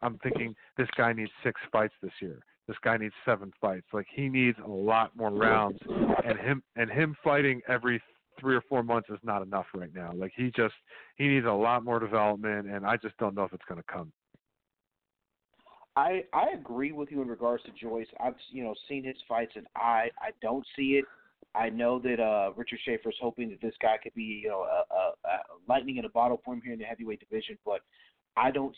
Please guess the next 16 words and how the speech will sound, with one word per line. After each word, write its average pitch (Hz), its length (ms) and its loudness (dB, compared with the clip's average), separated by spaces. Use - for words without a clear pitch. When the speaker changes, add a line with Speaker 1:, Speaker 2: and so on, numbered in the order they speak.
Speaker 2:
see 127 280 -4
the, 110 180 -12
the - 140 -10
skill 117 260 2
set 117 220 2
there. 117 420 6
The 107 60 -4
guys 107 340 0
he's 101 160 -20
beaten 113 300 -6
are 98 100 -4
a 92 60 -6
bunch 202 240 -8
of 180 80 -20
journeymans 220 640 -4
and, 196 160 -4